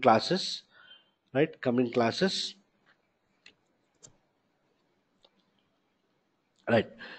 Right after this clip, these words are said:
So there are other things also here. Suppose, uh, abap is a programming language, no? So every programming language has got what? Data type. Suppose if you take C language,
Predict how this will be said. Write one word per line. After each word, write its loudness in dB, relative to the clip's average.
So -2
there 8
are 8
other 8
things 2
also 4
here. 2
Suppose, 2
uh, 2
abap 6
is 6
a 10
programming 8
language, 6
no? -2
So -2
every 6
programming 6
language 6
has 2
got 6
what? 4
Data 8
type. 4
Suppose 2
if 0
you 4
take 4
C 4
language, 2